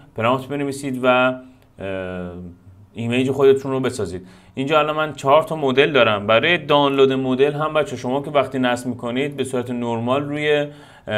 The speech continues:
فکر می‌کنم ریلستیک یا، اه، پیکس ایکس، دقیقاً نمیدونم، اه، شما می‌تونید مدل‌های مختلف رو برای خودتون دانلود بکنید. ببینید فضای نرم افزار اینه.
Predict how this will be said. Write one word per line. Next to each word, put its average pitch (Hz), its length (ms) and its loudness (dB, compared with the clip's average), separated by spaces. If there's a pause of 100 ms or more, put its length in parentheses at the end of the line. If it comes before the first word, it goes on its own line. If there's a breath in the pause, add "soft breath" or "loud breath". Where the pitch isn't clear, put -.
(580)
فکر 135 180 -2
می‌کنم 143 420 -2
ریلستیک 120 640 -2
یا، 147 420 2 (360 loud breath)
اه، 98 420 -6 (300)
پیکس - 340 -12
ایکس، 135 220 -8
دقیقاً 107 340 2
نمیدونم، 160 720 -2 (680 loud breath)
اه، 110 420 -6
شما 139 200 -2
می‌تونید 165 300 -4
مدل‌های 147 360 2
مختلف 151 560 -2
رو 160 120 -6
برای 135 240 2
خودتون 147 640 0 (260 loud breath)
دانلود 120 460 2
بکنید. 104 380 -8 (220 loud breath)
ببینید 143 260 -4
فضای 143 360 0
نرم 139 240 -2
افزار 123 400 -4
اینه. 151 440 -6